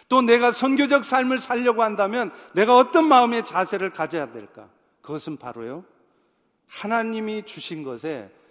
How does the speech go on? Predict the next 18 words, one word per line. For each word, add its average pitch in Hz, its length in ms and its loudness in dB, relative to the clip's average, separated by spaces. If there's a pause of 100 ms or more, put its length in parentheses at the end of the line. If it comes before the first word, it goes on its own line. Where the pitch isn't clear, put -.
(320)
만족하는 226 1040 -2
삶을 170 640 -10 (220)
살아야 - 460 -16
한다는 98 280 -20 (100)
것입니다. - 260 -20 (920)
그런데 240 280 2
오늘날 220 340 4
우리는 202 280 0
안타깝게도 165 920 -6 (320)
많은 302 640 6
경우에 214 480 0 (220)
만족하지 247 1080 2 (200)
못하고 190 720 -2 (300)
살아가요. - 520 -20 (800)
제가 202 220 4
오늘 220 280 2
이 208 40 -4
시간에도 185 640 -2